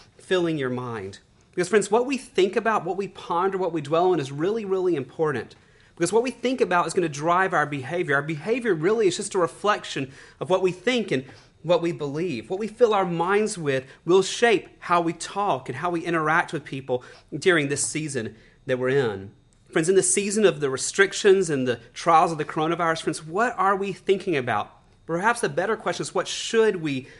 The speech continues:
be thinking about? And to help us consider what we should be thinking about this morning, we want to go back to the Old Testament, to one of the Old Testament prophets. Now, in the Old Testament, the prophets were people who brought a message from God to his people. And this morning, I want us to focus on the prophet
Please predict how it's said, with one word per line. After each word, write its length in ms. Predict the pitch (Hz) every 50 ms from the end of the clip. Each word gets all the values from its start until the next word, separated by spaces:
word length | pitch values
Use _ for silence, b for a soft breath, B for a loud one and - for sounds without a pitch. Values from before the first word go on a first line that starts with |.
| B B B B B
be 140 | - 156 160
thinking 500 | 147 - - - - 175 165 165 143 120
about? 400 | 117 104 110 101 95 82 - - _ _ _ _ _ -
And 80 | 151
to 60 | 180
help 100 | 226 254
us 120 | 277 277 -
consider 320 | - 208 214 240 208 196
what 180 | 175 190 190 170
we 100 | 180 180
should 360 | - - - - 208 190 190
be 100 | 208 185
thinking 240 | - - 202 185 196
about 140 | 175 147 160
this 180 | 180 170 -
morning, 240 | 190 196 226 226 208
we 80 | 190 214
want 160 | 220 240 226
to 60 | 208
go 160 | 175 196 180
back 240 | 175 185 175 165 -
to 80 | - 165
the 120 | 156 -
Old 220 | - 175 180 175 165
Testament, 440 | - 202 190 - - 160 127 - B B B B B
to 100 | - 165
one 100 | 170 175
of 80 | 170 170
the 60 | 175
Old 80 | 190 185
Testament 400 | 190 190 170 - 180 170 147 -
prophets. 640 | - - 202 185 170 160 143 - - - - - - b b b b b b
Now, 60 | b 185
in 80 | 208
the 60 | 214
Old 100 | 233 240
Testament, 240 | - 302 277 - 220
the 180 | 185 - - -
prophets 520 | - 220 220 240 247 240 - 196 196 -
were 80 | 165 151
people 320 | - - 226 220 - 180
who 120 | 156 185 170
brought 280 | 135 175 175 180 196
a 40 | 190
message 360 | 185 175 175 175 - 156 -
from 360 | - - - 196 226 247 240
God 360 | 196 196 170 160 160 170 165 B B B B B B B
to 160 | - 175 151
his 260 | 151 165 147 147 -
people. 580 | - - - 208 196 190 190 139 104 85 - - _ _ _ _ -
And 80 | - 185
this 140 | 202 185 202
morning, 180 | 254 277 240
I 40 | 233
want 100 | 240 233
us 40 | -
to 60 | 233
focus 320 | - - 214 208 226 214
on 140 | 208 185 185
the 80 | 175 160
prophet 540 | - - - 196 196 208 196 - 160 -